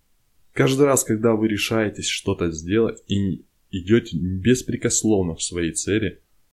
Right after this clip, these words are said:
Вся вселенная вам помогает достичь её. Это не будет легко. Но гордость, честь, которую вы получите по итогу, гордость за самого себя,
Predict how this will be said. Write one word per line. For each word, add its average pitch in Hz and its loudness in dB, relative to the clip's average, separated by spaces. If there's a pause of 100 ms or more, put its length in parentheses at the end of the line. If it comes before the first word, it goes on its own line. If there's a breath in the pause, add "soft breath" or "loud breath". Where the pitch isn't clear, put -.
(120)
Вся - 0
вселенная 92 0
вам 87 -4
помогает 90 -2
достичь - -4
её. 78 -4 (720)
Это 123 0
не 135 2
будет 147 0
легко. - 0 (1500)
Но 95 0
гордость, 92 2 (1080)
честь, 131 4
которую 101 2
вы 113 2 (340 loud breath)
получите 101 0 (580)
по 92 -2
итогу, 110 0 (540)
гордость 107 2
за 95 0
самого 98 2
себя, 92 -4